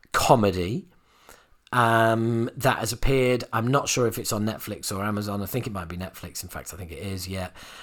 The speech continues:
And, um, what can I say? Well written, well acted. Catherine Tate, wow, she's amazing. Look, she's like about eight different characters in this episode. Ooh, woo, yeah. But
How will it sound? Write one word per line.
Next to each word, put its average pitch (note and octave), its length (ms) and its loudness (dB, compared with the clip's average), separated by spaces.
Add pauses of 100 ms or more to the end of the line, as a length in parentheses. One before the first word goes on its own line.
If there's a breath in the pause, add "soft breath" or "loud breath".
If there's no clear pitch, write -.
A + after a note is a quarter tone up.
(280 loud breath)
And, F3+ 600 6 (160)
um, E3+ 360 6
what F3+ 280 4
can F#3 100 4
I F#3+ 60 6
say? F3+ 400 6 (420 loud breath)
Well F#2 300 0
written, A3 640 10
well G2 300 -2
acted. F#3+ 560 2
Catherine F#3 360 -2
Tate, F#3 360 -2
wow, D#3 320 -2
she's B2+ 260 -6
amazing. D#3 440 -6
Look, E3+ 200 0
she's C#3+ 240 -8
like A2+ 160 -6
about A2+ 240 -8
eight A#2 180 -4
different D3 240 -12
characters F3 360 -4
in A2+ 80 -4
this G2 160 -8
episode. G2 440 -10
Ooh, D#4+ 260 2
woo, A#3+ 340 0
yeah. F#3+ 280 8 (1300 loud breath)
But - 400 6